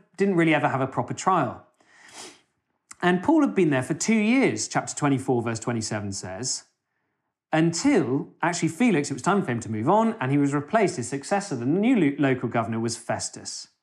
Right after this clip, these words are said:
And immediately, um, Paul has inherited this weird situation where there's a prisoner who's there,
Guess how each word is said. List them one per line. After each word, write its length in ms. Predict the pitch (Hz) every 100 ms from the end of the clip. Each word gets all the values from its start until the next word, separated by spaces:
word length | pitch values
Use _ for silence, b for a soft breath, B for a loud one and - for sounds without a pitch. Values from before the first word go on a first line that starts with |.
| _ _ _ B B B B B B B 156
And 160 | 175
immediately, 760 | 180 220 294 185 127 123 135 -
um, 640 | 139 135 135 135 135 139 -
Paul 280 | - 226 247
has 260 | 196 165 - _
inherited 880 | 165 156 - 262 247 - 110 120 - _ _ _ _ _ _ -
this 220 | 160 -
weird 400 | 151 233 269 185
situation 720 | - 190 - 160 160 - 117
where 180 | 127 135
there's 180 | 139 139
a 60 |
prisoner 520 | 143 - 277 - 131 104
who's 240 | 117 104
there, 460 | 101 92 107 139